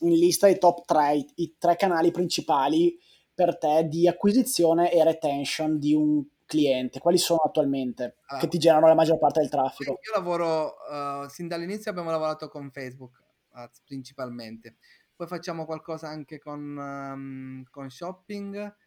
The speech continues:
Speaker 2: ehm, con Google Shopping, ma veramente poco, mhmm, perché, mhmm,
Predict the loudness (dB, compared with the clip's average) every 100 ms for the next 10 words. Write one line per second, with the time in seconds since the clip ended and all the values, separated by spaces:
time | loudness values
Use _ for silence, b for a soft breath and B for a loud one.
0 | _ _ -18 -12 -10 -10 -10 -10 -10 -10
1 | -10 -12 -14 -14 -16 -14 -14 -14 -14 -12
2 | -10 -8 -8 -10 -12 -12 -12 -14 -14 -14
3 | -12 -14 -14 _ -20 -18 -18 -20 _ -20
4 | -20 -20